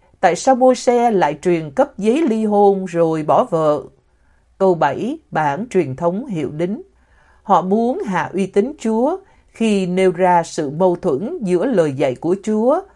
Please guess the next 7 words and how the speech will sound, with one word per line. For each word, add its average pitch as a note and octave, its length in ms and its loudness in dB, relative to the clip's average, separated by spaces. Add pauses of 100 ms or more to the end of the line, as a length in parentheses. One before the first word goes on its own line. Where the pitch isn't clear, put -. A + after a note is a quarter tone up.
(140)
và D#3 280 2
luật D3 280 -4
pháp A3+ 420 -2
Môi-se. E3 640 -2 (800)
Những G#3 220 0
người G3+ 360 6
Pha-ri-si A#3 800 0